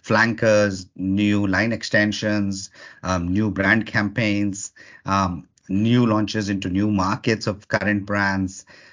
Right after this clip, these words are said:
So that is something that we will see from all consumer health companies. Uh, second, we will see is, um, a slowdown in e-commerce because people are starting to go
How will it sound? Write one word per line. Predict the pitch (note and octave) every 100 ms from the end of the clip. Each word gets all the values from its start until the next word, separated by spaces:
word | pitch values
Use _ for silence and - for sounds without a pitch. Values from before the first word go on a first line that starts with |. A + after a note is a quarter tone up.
| _
So | G2+
that | G2+ B2 D3
is | C#3
something | - G#2+ A2
that | G#2+ G2+
we | G2
will | F#2+ F#2+
see | - G#2+
from | A2 G#2 G2+ G2 G2 -
all | G2 G#2
consumer | F#2 - G#2 F#2+ G2
health | G2 G2
companies. | G2 A#2 A#2 C3+ D3+ D3+ - - - - -
Uh, | - G2+
second, | - - C#3 C#3 - F3 F#3 D#3+ -
we | C3+ C3
will | C3 C3+
see | B2+ - C3+ C3+ C3+ - _ _ _ _ _ _ _ _ -
is, | A2 G2+ G2 -
um, | G#2+ G#2 G#2
a |
slowdown | G2 - D#3 E3+ D#3+ C#3 B2+
in | G#2+
e-commerce | F#2+ C3+ C3 - C#3 D#3+ G#3 -
because | - A2+ A2 G#2
people | - G#2+ G2+
are | G2
starting | F#2 - G2 G2+ G2
to |
go | F#2+ G2 G2 G2